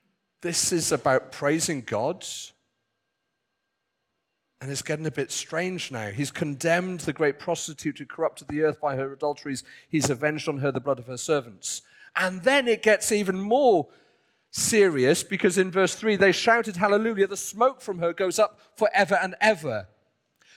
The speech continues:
The people in heaven, the living creatures, the elders, this great multitude that are shouting hallelujah, that's shouting hallelujah because God takes sin seriously,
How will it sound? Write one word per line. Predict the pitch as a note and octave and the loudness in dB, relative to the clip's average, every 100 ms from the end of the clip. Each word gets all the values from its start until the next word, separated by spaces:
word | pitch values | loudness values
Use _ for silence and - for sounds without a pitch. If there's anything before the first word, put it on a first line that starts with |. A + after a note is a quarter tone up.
| _ | _
The | G#3 | 2
people | - C#4 C#4 D4 B3 | 4 0 2 2 2
in | G3+ G3 | 0 0
heaven, | F3 A#3 F#3+ F3+ C#3+ - - | 2 2 4 0 -2 -8 0
the | G3+ | 4
living | A3+ A#3 A#3 | 4 4 0
creatures, | - B3 G#3+ A3 | 0 0 2 2
the | A3 G3 | 4 6
elders, | A#3+ G#3+ F#3+ - - | 4 4 -2 -8 -8
this | - G3 | -4 -4
great | - A3+ G3+ | 4 4 6
multitude | A3+ B3 A#3+ - A3+ | 4 4 2 -2 2
that | G3 | 2
are | E3+ | 2
shouting | - A#3+ A#3 G3+ | 4 4 4 2
hallelujah, | G3+ G3 G#3+ B3 F#3+ D#3+ F3+ - _ | 4 4 2 2 4 4 4 -4 _
that's | A3 G3+ - _ _ _ | 0 0 -6 _ _ _
shouting | - B3+ B3+ G#3 | 2 2 2 -4
hallelujah | G3 G#3 G#3 A#3 A#3+ | 0 0 0 -2 -4
because | F#3 F#3 D#3+ | -4 -4 -4
God | - G#3 | -2 -2
takes | - G3 - | 0 -4 -2
sin | - F#3+ E3+ | -4 -4 -4
seriously, | - A#3+ B3 G3 - C#3+ D#3+ | -8 -6 -8 -8 -6 0 0